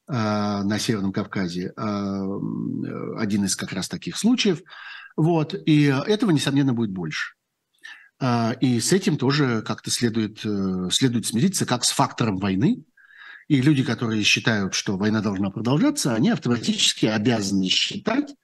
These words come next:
что и вот эти вот удары, так сказать, над их головой должны продолжаться, э, тоже, тем более, что российская армия тем, тем временем демонстрирует исключительное варварство, э, в атаках по, э, мирным украинским городам.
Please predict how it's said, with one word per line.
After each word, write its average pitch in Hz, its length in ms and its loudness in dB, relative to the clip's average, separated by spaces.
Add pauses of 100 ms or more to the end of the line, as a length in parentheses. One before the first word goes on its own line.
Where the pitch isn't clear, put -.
(280)
что - 200 2
и 202 40 4
вот 127 200 2
эти 131 140 0
вот 113 220 0
удары, 98 380 0
так - 140 -10
сказать, 98 320 -4
над 107 140 0
их 104 80 -2
головой 113 340 0
должны 117 280 -2
продолжаться, 92 580 -4 (500)
э, 104 140 0
тоже, 240 300 2
тем 107 180 0
более, 156 300 4
что 127 400 0
российская 101 400 -4
армия 135 240 2
тем, 95 340 -2
тем 101 160 -2
временем 120 380 2
демонстрирует 92 500 -2
исключительное 120 720 -2
варварство, 82 640 -6 (640)
э, 107 300 0
в 98 580 -2
атаках 101 500 -4
по, 95 480 -2
э, 95 600 -4
мирным 92 340 -2
украинским 92 460 -4
городам. 156 500 0